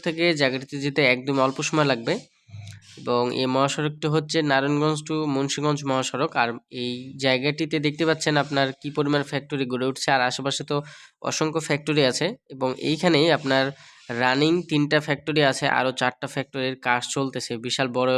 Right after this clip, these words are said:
একটা প্রজেক্ট। এবং আপনার এইখানে সকল নাগরিক সুবিধাগুলো পাবেন যেই বাড়িটি, মানে জমিটা আর কি বিক্রি হবে। তো এখানে পেপার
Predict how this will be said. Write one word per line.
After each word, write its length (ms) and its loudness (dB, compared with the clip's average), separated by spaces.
একটা 220 -10
প্রজেক্ট। 460 -4
এবং 380 2
আপনার 340 0
এইখানে 280 0
সকল 280 2
নাগরিক 380 2
সুবিধাগুলো 400 2
পাবেন 320 4
যেই 240 0
বাড়িটি, 320 2
মানে 260 -2
জমিটা 360 0
আর 80 0
কি 120 -8
বিক্রি 240 -4
হবে। 220 2
তো 60 -8
এখানে 240 0
পেপার 340 2